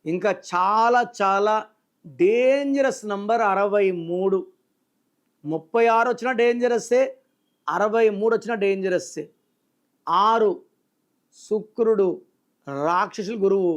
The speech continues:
వీనస్. మూడు దేవతల గురువు బృహస్పతి, జూపిటర్. ఈ ఆరు మూడు పక్కపక్కన కూర్చుంటే కాపురం, డబ్బు, వ్యాపారం, సంభాషణలు అన్నీ ధ్వంసం.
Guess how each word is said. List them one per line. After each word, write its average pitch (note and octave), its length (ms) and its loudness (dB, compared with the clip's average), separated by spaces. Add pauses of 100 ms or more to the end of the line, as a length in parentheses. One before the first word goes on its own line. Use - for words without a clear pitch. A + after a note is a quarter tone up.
వీనస్. F#3 460 -2 (1040)
మూడు A3 420 2 (500)
దేవతల A3 500 0 (100)
గురువు G3 380 2 (360)
బృహస్పతి, G3+ 680 -2 (420)
జూపిటర్. F3 560 -4 (360)
ఈ F#3+ 160 -2
ఆరు A#3 520 2 (100)
మూడు B3+ 200 0 (140)
పక్కపక్కన A#3+ 580 -2 (100)
కూర్చుంటే G3+ 640 -4 (1080)
కాపురం, F#3+ 760 0 (460)
డబ్బు, F3 460 2 (540)
వ్యాపారం, G3+ 920 0 (280)
సంభాషణలు G#3+ 960 -2
అన్నీ C4 340 -4 (140)
ధ్వంసం. A#3 440 0